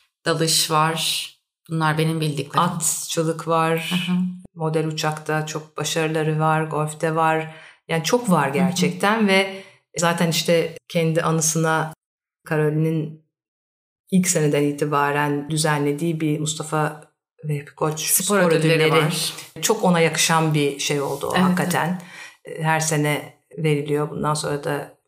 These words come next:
Speaker 2: verilecektir. İnşallah orada da bir golfçü bir gün bir ödül
Speaker 1: İnşallah.
Speaker 2: alır.
Speaker 1: Evet, harika.
Speaker 2: E, hakikaten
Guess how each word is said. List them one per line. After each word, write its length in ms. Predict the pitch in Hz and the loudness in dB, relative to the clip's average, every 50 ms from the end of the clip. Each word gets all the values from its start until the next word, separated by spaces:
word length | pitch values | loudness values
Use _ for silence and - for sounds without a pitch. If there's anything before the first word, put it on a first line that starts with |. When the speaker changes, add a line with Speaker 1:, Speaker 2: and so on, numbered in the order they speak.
| _ - | _ -6
Speaker 2:
verilecektir. 840 | 151 156 151 147 147 147 - 151 151 156 - - 151 151 - - - _ _ - - _ _ _ | -6 -6 -6 -6 -8 -4 -4 -4 -6 -6 -6 -8 -8 -8 -10 -14 -20 _ _ -20 -20 _ _ _
İnşallah 420 | 165 - - 185 165 160 165 156 | -4 0 0 2 2 2 2 2
orada 240 | 165 165 160 160 156 | 2 2 0 0 0
da 80 | 160 156 | 0 -2
bir 100 | 151 156 | 0 0
golfçü 400 | 160 156 156 151 - - 160 156 | 0 0 0 0 -2 -4 -4 -2
bir 60 | 160 | -2
gün 480 | 151 151 147 147 147 - - - _ _ _ _ _ _ _ _ _ | 0 0 0 -2 -4 -6 -12 -20 _ _ _ _ _ _ _ _ _
bir 80 | 160 - | -4 0
ödül 80 | - 220 | 2 2
Speaker 1:
İnşallah. 540 | 254 247 247 247 - 208 156 156 - 208 202 | 2 2 4 4 4 4 4 4 4 2 2
Speaker 2:
alır. 140 | 208 208 - | 0 -2 -2
Speaker 1:
Evet, 240 | 202 214 226 220 - | -2 -2 -2 -2 -2
harika. 320 | 208 208 202 202 202 - - | 0 0 0 0 -2 -4 -4
Speaker 2:
E, 60 | 175 | -2
hakikaten 760 | 160 170 190 185 - - 170 165 175 170 175 185 190 190 185 | 0 0 0 0 0 0 0 2 2 2 4 4 2 2 0